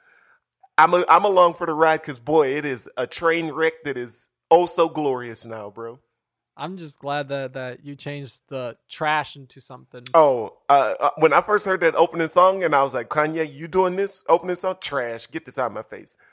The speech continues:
Speaker 1: But then
Speaker 2: <laughs>
Speaker 1: track two came in. I was like, "Oh, o-, okay. We're not about to just have Kirk Franklin and the New Nation Project done by Kanye. We're gonna get some Kanye West in here.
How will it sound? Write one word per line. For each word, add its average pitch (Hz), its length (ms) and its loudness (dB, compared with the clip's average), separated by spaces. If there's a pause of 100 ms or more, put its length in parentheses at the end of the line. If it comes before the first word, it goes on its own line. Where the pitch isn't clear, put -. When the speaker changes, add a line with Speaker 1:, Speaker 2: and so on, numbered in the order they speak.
(240)
Speaker 1:
But 117 120 -6
then 120 240 -4 (160)
Speaker 2:
<laughs> - 140 -20
Speaker 1:
track - 280 0
two 170 200 -4
came 147 280 0
in. 143 120 -4
I 135 60 -4
was 123 120 -6
like, 120 100 -4
"Oh, 120 180 -2 (120)
o-, 123 240 -6
okay. - 300 -12 (340)
We're 135 120 0
not 143 200 2
about 131 200 0
to 131 80 -12
just 127 180 -14
have 131 220 -2
Kirk 143 260 -6
Franklin 127 460 -8
and 117 180 -10
the 117 60 -10
New 131 160 -8
Nation 131 380 -8
Project 113 540 -10 (480)
done 135 320 0
by 120 180 -2
Kanye. 120 500 -4
We're 123 140 -12
gonna 135 160 -6
get - 280 -16
some 120 140 -14
Kanye 143 460 -2
West 123 420 -8
in 113 140 -14
here. 104 360 -16